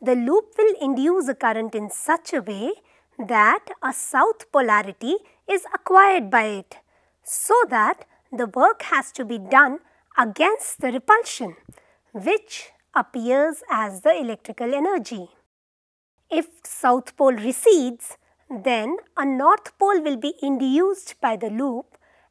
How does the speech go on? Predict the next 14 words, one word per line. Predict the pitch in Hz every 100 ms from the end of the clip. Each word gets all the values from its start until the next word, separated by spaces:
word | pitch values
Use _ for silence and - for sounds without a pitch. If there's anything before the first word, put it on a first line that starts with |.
| _
and | 254 240 208 285 - -
in | 302 294
order | - 254 262
to | 415 330 - -
take | 330 403 311
the |
magnet | 294 262 240 247 240 -
away, | 233 277 302 254 _ _ _ _ 180 190
we | 330 339
have | - 254 233 -
to | 277 208 -
do | 359 392 392
the | 269
work | 226 226 240